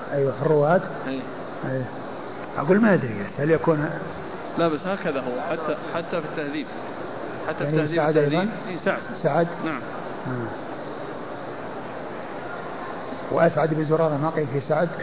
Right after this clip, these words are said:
Speaker 1: أسعد، يعني يمكن.
Speaker 2: ومنهم من ينسبه إلى جده لأمه فيقول: "محمد بن عبد الرحمن بن أسعد بن زرارة".
Speaker 1: آه. يعني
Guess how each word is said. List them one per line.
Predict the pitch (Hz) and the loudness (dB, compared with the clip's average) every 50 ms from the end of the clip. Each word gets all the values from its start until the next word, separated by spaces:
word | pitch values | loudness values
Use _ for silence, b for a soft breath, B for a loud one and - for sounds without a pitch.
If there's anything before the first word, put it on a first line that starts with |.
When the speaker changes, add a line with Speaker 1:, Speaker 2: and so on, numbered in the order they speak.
| - - 151 | -4 -2 -2
Speaker 1:
أسعد، | 143 - 131 120 143 139 - - - - | -2 -2 -2 -2 -2 -2 -4 -6 -6 -4
يعني | 135 135 131 127 131 | -4 -4 -2 -2 -2
يمكن. | 131 135 139 - 156 147 143 139 135 - - - - - - - - - - - - - - - | -2 -4 -2 -2 -2 -2 -2 -2 -4 -4 -6 -6 -8 -8 -8 -8 -8 -8 -8 -8 -6 -4 -2 2
Speaker 2:
ومنهم | 143 147 160 175 185 175 160 160 165 165 | 2 4 4 4 4 4 4 4 4 4
من | 165 160 160 | 4 4 4
ينسبه | 160 156 147 - - 175 170 156 147 143 143 147 135 | 4 2 2 0 0 -2 0 2 2 4 4 4 4
إلى | - 151 151 147 147 | 4 4 4 4 4
جده | 139 151 165 156 143 143 156 151 147 143 143 | 4 2 0 0 2 2 2 4 4 4 4
لأمه | 147 - 156 151 151 151 151 147 147 147 156 156 151 151 | 4 4 6 6 8 8 8 8 8 8 6 6 4 2
فيقول: | 151 151 151 147 151 165 170 165 156 147 | 2 2 2 2 2 2 2 4 4 4
"محمد | 139 139 - 165 165 156 147 139 135 139 | 2 2 2 2 2 4 4 4 2 2
بن | 139 135 | 2 2
عبد | 135 139 135 | 2 2 2
الرحمن | 139 135 131 147 156 165 175 | 2 0 2 2 2 2 2
بن | 165 - 147 143 147 143 | 2 0 0 0 2 0
أسعد | 120 - - 180 - - 170 185 196 165 | 2 2 0 -2 -2 -2 -2 0 0 2
بن | 160 151 147 135 | 4 4 4 4
زرارة". | 135 131 127 120 113 104 - - - - | 4 2 2 2 2 0 -2 -6 -4 -2
Speaker 1:
آه. | 143 147 147 135 127 120 110 101 95 - - - - - - - - - - - - - - - - - - | 0 0 0 2 0 0 -2 -2 -4 -6 -6 -6 -6 -6 -8 -8 -8 -8 -8 -8 -8 -8 -8 -8 -8 -8 -6
يعني | 127 127 | -6 -4